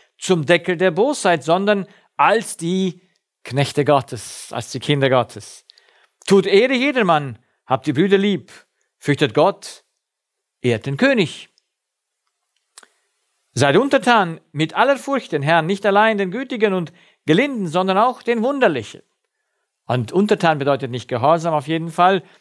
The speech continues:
Ich hoffe, das wissen wir. Aber ich wollte den anderen Gedanken zum Vorschein bringen,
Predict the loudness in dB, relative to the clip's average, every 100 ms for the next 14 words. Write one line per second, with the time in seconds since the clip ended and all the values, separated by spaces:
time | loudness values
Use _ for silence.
0 | _ _ -6 -4 -4 -4 -2 -2 2 4
1 | 2 -2 _ _ _ _ _ _ _ -20
2 | -20 -8 0 2 2 -2 _ _ 0 2
3 | 2 2 2 0 0 0 2 0 0 -2
4 | -4 _ _ _ -4 2 2 2 -2 -2
5 | 0 0 -2